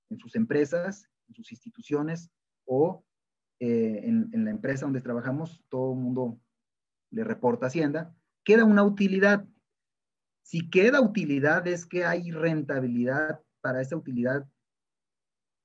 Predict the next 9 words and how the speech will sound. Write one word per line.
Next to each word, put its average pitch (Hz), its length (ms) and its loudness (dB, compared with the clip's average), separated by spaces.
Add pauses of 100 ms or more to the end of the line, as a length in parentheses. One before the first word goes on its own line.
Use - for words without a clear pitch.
(460)
invertirla 160 540 2
en 151 120 -2
algo. 160 480 -4 (1500)
Y 147 160 -2
ese 196 180 2
algo 165 260 2
debe 147 240 4
ser 139 340 -4
rentable. 127 720 -4